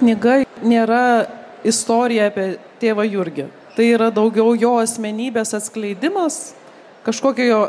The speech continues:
asmenybės bruožai atskleidžiami ir netgi jie atskleidžiami per šių dienų pasaulį, per šių dienų supratimą, per šių dienų aktualijas.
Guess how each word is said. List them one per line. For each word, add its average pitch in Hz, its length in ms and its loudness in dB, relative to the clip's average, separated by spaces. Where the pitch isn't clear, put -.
asmenybės 220 680 -4
bruožai 269 480 0
atskleidžiami 220 720 -2
ir 208 200 -2
netgi 220 480 -2
jie 214 140 2
atskleidžiami 240 560 2
per 240 160 0
šių 302 220 0
dienų 226 300 2
pasaulį, 190 500 -2
per 196 160 -4
šių 202 240 -6
dienų 196 220 -2
supratimą, 233 640 0
per 202 240 -2
šių 220 240 -2
dienų 202 160 2
aktualijas. 220 760 -2